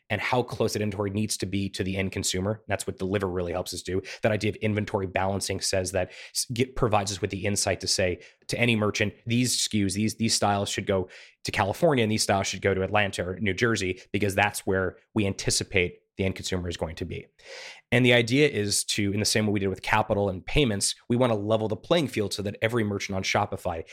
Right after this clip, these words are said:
can offer the same type of delivery services that the biggest companies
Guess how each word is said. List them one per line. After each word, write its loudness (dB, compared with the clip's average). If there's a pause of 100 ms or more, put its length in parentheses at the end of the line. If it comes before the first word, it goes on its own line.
(180)
can -2
offer 2
the -2
same 2
type -2
of -4
delivery 0
services 0 (180)
that 0
the 0
biggest -2
companies -4